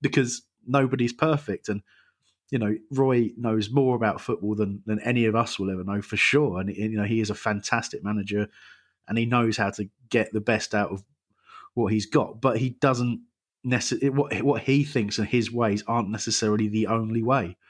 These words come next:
You know, and we can come up, you know, we all watch a lot of football. We all watch our own team with an incredible amount of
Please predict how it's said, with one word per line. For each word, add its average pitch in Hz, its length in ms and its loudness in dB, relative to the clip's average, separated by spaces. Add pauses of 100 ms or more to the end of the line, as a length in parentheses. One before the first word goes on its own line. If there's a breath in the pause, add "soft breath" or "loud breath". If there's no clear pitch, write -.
(460 loud breath)
You 123 120 0
know, 110 120 2
and 113 100 0
we 120 80 0
can 131 380 -2
come 101 180 -2
up, 98 180 -4
you 131 120 0
know, 117 100 0
we 123 140 2
all 135 180 2
watch 110 300 -2
a - 20 -4
lot 98 160 0
of - 80 -10
football. 110 380 -4 (420 loud breath)
We 123 120 4
all 139 120 4
watch 127 480 0
our 110 220 2
own 113 200 0
team 104 240 0
with 107 120 -2
an 110 60 -2
incredible 120 600 0
amount 107 380 -2
of 98 100 -10